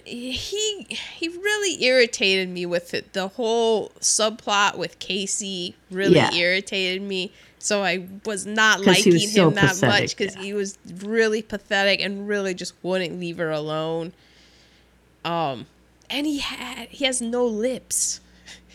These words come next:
Speaker 1: He has no upper lip
Speaker 2: You know
Speaker 1: at
Speaker 2: what?
Speaker 1: all.
Speaker 2: There, there are very fine people who have no lips, Erin.
Speaker 1: <laughs> I
Speaker 2: Not
Speaker 1: know.
Speaker 2: everyone is en-, endowed with your, uh, Angelina Jolie's up there.
Speaker 1: How dare you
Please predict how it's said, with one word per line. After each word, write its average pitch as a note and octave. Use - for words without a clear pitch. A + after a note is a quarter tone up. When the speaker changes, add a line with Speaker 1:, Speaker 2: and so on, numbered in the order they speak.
Speaker 1:
He D4+
has C#4+
no C4+
upper D4+
lip -
Speaker 2:
You G3
know G#3
Speaker 1:
at C#4
Speaker 2:
what? -
Speaker 1:
all. B3
Speaker 2:
There, F3+
there A#3+
are A#3
very C4
fine A#3+
people A3
who D3+
have G3+
no D#3+
lips, E3
Erin. C3+
Speaker 1:
<laughs> -
I -
Speaker 2:
Not C5+
Speaker 1:
know. G3+
Speaker 2:
everyone B3
is G#3
en-, G#3
endowed F#3
with E3+
your, D#3
uh, E3
Angelina E3+
Jolie's C#3+
up -
there. -
Speaker 1:
How B4
dare F4
you D#4+